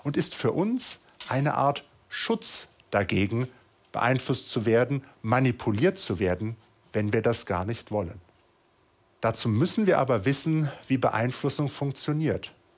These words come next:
und müssen verstehen, wie die Taktiken genutzt werden, wie sie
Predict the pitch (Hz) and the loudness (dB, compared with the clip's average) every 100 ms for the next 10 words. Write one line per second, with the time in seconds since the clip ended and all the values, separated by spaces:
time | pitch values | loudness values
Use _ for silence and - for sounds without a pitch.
0 | _ _ _ - 95 127 117 - 101 - | _ _ _ -8 -2 0 -2 -2 -2 -2
1 | 98 101 131 156 - 127 120 - 104 - | -2 0 0 0 -4 -4 -4 -4 -6 -4
2 | 110 135 127 127 - - _ - 131 185 | -4 0 0 -2 -8 -20 _ -6 0 0
3 | 185 - 107 98 98 117 - _ - 110 | 0 -6 0 2 2 -2 -6 _ -2 -2
4 | 107 127 | 2 0